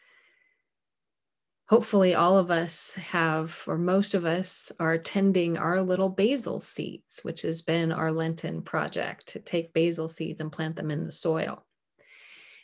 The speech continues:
And you probably had to have some patience as the seeds were germinating. I've had to have some patience too, because I forgot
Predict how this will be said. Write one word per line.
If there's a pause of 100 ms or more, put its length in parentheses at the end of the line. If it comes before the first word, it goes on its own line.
And
you
probably
had
to
have
some
patience (520)
as
the
seeds
were
germinating. (760)
I've
had
to
have
some
patience
too,
because (300)
I
forgot